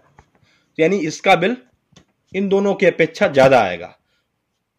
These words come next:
और five star से ज्यादा आएगा three star का bill और सबसे कम bill आएगा हमारा five star का बिल। तो I hope Acer को आप समझ गए होंगे और उसको ज्यादा मैंने विस्तार से अपने एक, अ,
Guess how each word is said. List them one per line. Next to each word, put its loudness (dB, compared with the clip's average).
और -4
five -2
star 0
से -6
ज्यादा 2
आएगा 0
three -6
star -2
का -2
bill -4
और 2
सबसे 0
कम -4
bill 0
आएगा 0
हमारा -6
five -2
star -8
का -14
बिल। -16
तो -4
I 2
hope -2
Acer 0
को -4
आप 4
समझ 0
गए 2
होंगे 4
और -2
उसको -6
ज्यादा 4
मैंने -4
विस्तार 0
से -6
अपने -8
एक, -10
अ, -4